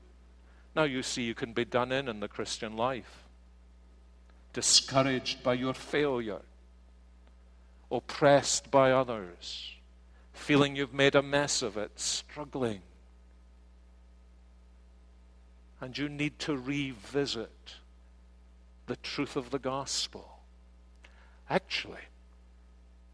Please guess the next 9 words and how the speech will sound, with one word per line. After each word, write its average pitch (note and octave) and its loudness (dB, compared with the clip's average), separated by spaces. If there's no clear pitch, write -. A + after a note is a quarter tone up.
I G2+ -8
think - -10
it C3+ -6
was - -4
a D3 -8
couple F3 -2
of D#3 -2
years D#3 -4
ago, F2 -14